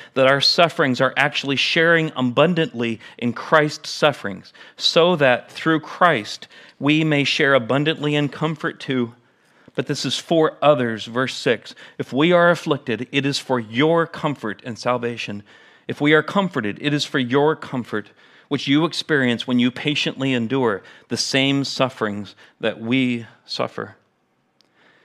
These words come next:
We are, after all, the body of this good shepherd, the God of all comfort. And he is the God of all comfort.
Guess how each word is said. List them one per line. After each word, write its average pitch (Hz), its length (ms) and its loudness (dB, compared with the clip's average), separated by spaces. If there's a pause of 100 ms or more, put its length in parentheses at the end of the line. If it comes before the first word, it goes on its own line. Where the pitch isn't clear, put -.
(160)
We 123 120 0
are, 143 240 4
after 135 440 0
all, 123 220 4
the 113 120 0
body 113 560 2 (220)
of 117 260 -6
this 143 320 2
good 123 500 -2
shepherd, 110 580 -6 (400)
the 113 100 -2
God 120 520 2 (180)
of 120 200 -2 (100)
all 120 460 2 (260)
comfort. - 500 -8 (1080)
And 170 80 -6
he 127 200 -2
is 143 460 2 (220)
the 120 60 -4
God 135 400 4
of 117 200 -4
all 131 200 4
comfort. 123 600 -6